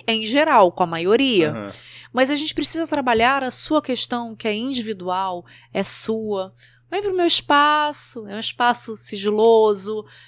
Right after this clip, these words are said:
Speaker 1: é tranquilo, seguro, né? Eu sou uma
Speaker 2: Uhum.
Speaker 1: terapeuta, eu tenho
Speaker 2: Seu
Speaker 1: diversas
Speaker 2: espa-, seu
Speaker 1: formações.
Speaker 2: espaço é onde aqui no, no Rio de
Speaker 1: Em Santa
Speaker 2: Janeiro?
Speaker 1: Teresa.
Speaker 2: Santa Teresa.
Speaker 1: Em Santa Teresa.
Speaker 2: Aí, galera, viu?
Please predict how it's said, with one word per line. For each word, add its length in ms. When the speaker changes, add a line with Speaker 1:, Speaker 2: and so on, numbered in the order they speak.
Speaker 1:
é 220
tranquilo, 1000
seguro, 920
né? 340
Eu 60
sou 200
uma 100
Speaker 2:
Uhum. 80
Speaker 1:
terapeuta, 560
eu 20
tenho 240
Speaker 2:
Seu 140
Speaker 1:
diversas 300
Speaker 2:
espa-, 100
seu 100
Speaker 1:
formações. 280
Speaker 2:
espaço 160
é 120
onde 120
aqui 200
no, 240
no 140
Rio 100
de 80
Speaker 1:
Em 40
Santa 260
Speaker 2:
Janeiro? 40
Speaker 1:
Teresa. 500
Speaker 2:
Santa 200
Teresa. 540
Speaker 1:
Em 120
Santa 320
Teresa. 480
Speaker 2:
Aí, 100
galera, 440
viu? 240